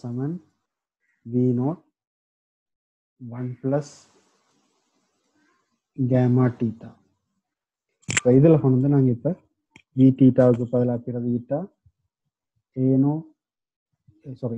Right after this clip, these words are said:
A theta, B theta, C theta. அதே மாதிரி A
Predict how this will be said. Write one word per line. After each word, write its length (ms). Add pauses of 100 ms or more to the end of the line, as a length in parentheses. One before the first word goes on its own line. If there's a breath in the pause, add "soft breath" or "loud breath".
(120)
A 40 (100)
theta, 320 (260)
B 120 (180)
theta, 340 (1400)
C 160 (100)
theta. 340 (3250)
அதே 160 (140)
மாதிரி 340 (1160)
A 40